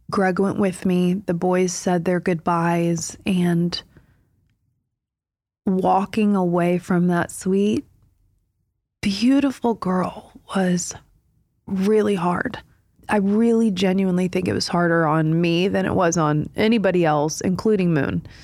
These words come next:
She is in good hands, and she's a great girl, and she's gonna do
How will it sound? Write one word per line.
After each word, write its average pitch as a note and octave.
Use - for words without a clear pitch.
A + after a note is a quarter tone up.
She G3
is E3+
in E3
good F3
hands, D#3+
and F3+
she's -
a F#3
great F3
girl, D#3
and D#3
she's F#3+
gonna F3
do D#3+